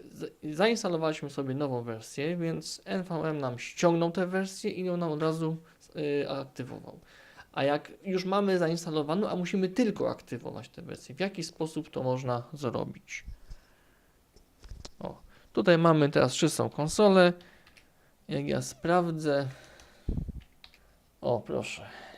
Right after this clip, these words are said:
nie mam w ogóle zainstalowanego w systemie Node J S a. Teraz jak mogę tego, y, Node J S a zainstalowanego w tym katalogu za pomocą skryptu N V M uruchomić?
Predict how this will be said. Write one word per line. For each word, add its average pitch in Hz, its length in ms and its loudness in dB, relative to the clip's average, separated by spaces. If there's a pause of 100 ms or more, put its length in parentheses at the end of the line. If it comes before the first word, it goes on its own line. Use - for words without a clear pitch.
(300)
nie 208 160 2
mam 196 220 2
w 147 60 -4
ogóle 165 540 0 (140)
zainstalowanego 135 1200 -2 (200)
w - 80 -20
systemie 117 600 -6 (680)
Node 117 400 -6
J - 100 -12
S - 220 -16
a. - 60 -20 (920)
Teraz - 160 -8
jak 190 140 6
mogę 185 320 4
tego, 139 440 -2 (180)
y, 123 40 -4
Node 147 460 4
J 131 100 -2
S 147 120 -6
a 160 80 -4
zainstalowanego 151 640 -4
w 135 80 -14
tym 151 240 -4
katalogu 139 600 0
za 165 120 -4
pomocą 135 340 -10
skryptu 139 380 -10
N 147 80 -6
V 135 120 -6
M 135 220 -4
uruchomić? - 720 -8